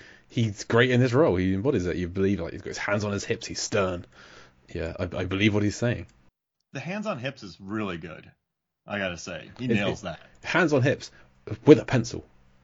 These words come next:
Speaker 1: I can go wrong. You can
Speaker 2: Oh.
Speaker 1: stab yourself.
Speaker 2: Yeah, I've seen it happen.
Speaker 1: Yeah. It's, it's
Speaker 2: Like, how'd
Speaker 1: no,
Speaker 2: you
Speaker 1: it's
Speaker 2: stab
Speaker 1: no joke.
Speaker 2: yourself? Well, I put my hands on my hips.
Speaker 1: Oh, okay.
Speaker 2: Yeah, fair enough.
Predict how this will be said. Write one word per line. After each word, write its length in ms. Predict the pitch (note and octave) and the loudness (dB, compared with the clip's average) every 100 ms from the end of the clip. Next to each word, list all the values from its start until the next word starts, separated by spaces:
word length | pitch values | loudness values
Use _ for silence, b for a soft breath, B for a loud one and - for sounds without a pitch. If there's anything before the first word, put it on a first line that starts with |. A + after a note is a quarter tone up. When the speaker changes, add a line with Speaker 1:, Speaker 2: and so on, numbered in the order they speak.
| _ | _
Speaker 1:
I 100 | - | 0
can 160 | - C3 | 4 6
go 100 | A2+ | 6
wrong. 220 | B2+ D2+ | 6 4
You 80 | G2+ | 2
can 100 | - | 2
Speaker 2:
Oh. 40 | F2 | 0
Speaker 1:
stab 280 | - - | 2 2
yourself. 320 | E2 - C2 - _ _ _ _ _ _ _ - | 0 -8 -10 -16 _ _ _ _ _ _ _ -8
Speaker 2:
Yeah, 120 | G#2+ | -4
I've 120 | A#2 B2+ | -4 -2
seen 160 | E3+ | -2
it 80 | G2 | 0
happen. 300 | B2 D#3+ E2+ - | -2 -2 -6 -6
Speaker 1:
Yeah. 200 | A2+ - - _ _ _ B2+ | -4 -6 -10 _ _ _ -20
It's, 260 | B2+ - - | -18 -18 -18
it's 120 | - | -16
Speaker 2:
Like, 100 | G#2 | -6
how'd 120 | D3 | -4
Speaker 1:
no, 40 | E3 | -4
Speaker 2:
you 20 | |
Speaker 1:
it's 60 | F3 | -2
Speaker 2:
stab 200 | F3+ - | 0 2
Speaker 1:
no 20 | |
joke. 60 | A#2 | 0
Speaker 2:
yourself? 220 | G2 - | -4 -4
Well, 100 | F3+ | -4
I 60 | |
put 120 | E3 F3 | -4 -6
my 80 | B2 | -6
hands 220 | D3 B2 | -4 -6
on 60 | |
my 80 | G2+ | -8
hips. 400 | F#2 E2+ - - _ | -8 -12 -16 -20 _
Speaker 1:
Oh, 420 | F#2 F#2 F#2+ F#2+ F2+ | -8 -2 0 2 0
okay. 240 | - D#2+ - _ _ _ _ _ _ G2+ | -4 -14 -20 _ _ _ _ _ _ -14
Speaker 2:
Yeah, 120 | F2+ | -10
fair 200 | E2 A2 | -4 -4
enough. 300 | F2+ E2 - | -4 -8 -12